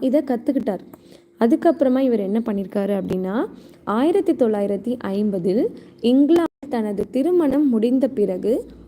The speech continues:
மீண்டும் தஞ்சாவூரில் தன் துணைவியுடன் சேர்ந்து சமயப்பணி செய்திருக்கார். அதுக்கப்புறமா என்ன பண்ணிருக்காரு? இதுக்கப்புறம் தான் முக்கியமான விஷயங்கள்லாம் வருது.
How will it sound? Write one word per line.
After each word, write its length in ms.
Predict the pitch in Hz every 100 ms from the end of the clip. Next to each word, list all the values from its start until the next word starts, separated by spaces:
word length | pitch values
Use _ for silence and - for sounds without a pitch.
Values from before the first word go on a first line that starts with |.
| -
மீண்டும் 680 | 214 220 269 285 214 190 294 - -
தஞ்சாவூரில் 1000 | - 214 254 285 311 294 247 220 220 311 427 - -
தன் 140 | - 240 -
துணைவியுடன் 680 | 247 277 330 311 277 277 285
சேர்ந்து 640 | - 240 208 202 214 202 - - - -
சமயப்பணி 760 | 254 294 370 349 - 233 233 277
செய்திருக்கார். 600 | 220 202 190 - - - - - - - - -
அதுக்கப்புறமா 720 | 226 330 330 233 233 226 240
என்ன 220 | 214 240
பண்ணிருக்காரு? 400 | 233 208 196 196
இதுக்கப்புறம் 460 | 185 180 196 196 226
தான் 120 | 247
முக்கியமான 460 | 233 220 233 226 220
விஷயங்கள்லாம் 580 | 214 220 202 196 214 196
வருது. 360 | 190 185 202